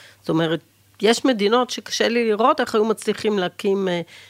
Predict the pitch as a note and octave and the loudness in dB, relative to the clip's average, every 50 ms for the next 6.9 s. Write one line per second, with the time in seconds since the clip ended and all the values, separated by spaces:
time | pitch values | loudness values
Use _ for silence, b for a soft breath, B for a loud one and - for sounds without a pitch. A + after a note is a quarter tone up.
0 | B - G#3 G3 - - - G3 F3+ F3 F3+ F#3 F3+ F3 F3+ - - - F#3 F#3 | B -4 -2 -2 -2 0 2 2 2 2 2 0 0 0 0 0 0 2 2 2
1 | F3 F#3 F#3+ - - G3 F3 - - - - - - - G#3 A3+ A#3 A3+ A3+ G#3+ | 2 -2 -4 -2 -4 -4 -4 -4 -4 -4 -4 -4 -4 -2 2 2 2 4 4 2
2 | F#3 - - - D#3+ - - - D#4+ D4+ - - - _ - - D3+ - - F#3 | 0 0 -4 -6 -6 -6 -2 0 0 0 0 -2 -8 _ -16 -16 -12 -8 -4 -4
3 | F3 D#3+ F3 F#3+ - B3 A#3 G#3+ G3+ G3 F#3 F3 D#3+ - - D#3+ - - E3+ E3+ | -4 -2 -4 -2 0 2 2 2 2 2 2 0 0 -2 -6 -10 -8 -4 0 0
4 | G#3 B3 B3 A#3+ G3+ F3 F3 F3 E3+ D3+ - - A#3+ B3 A#3 B B B B B | 2 2 0 0 -2 -2 -2 -2 -4 -4 0 0 2 2 0 B B B B B
5 | B B - E3 F#3+ B3 C#4 D#4 D4 B3+ G#3+ F#3 - - G3 - - - A3 A#3 | B B -2 0 4 4 6 6 6 4 2 2 0 -2 -6 -6 -4 0 2 2
6 | A3+ A3+ G#3+ G#3+ G#3 G3+ G3 F#3+ F3+ F3 E3+ D#3+ B2+ D3+ D#3 C#3+ C#3+ | 2 2 2 0 0 -2 -2 -4 -4 -4 -4 -4 -4 -4 -4 -4 -6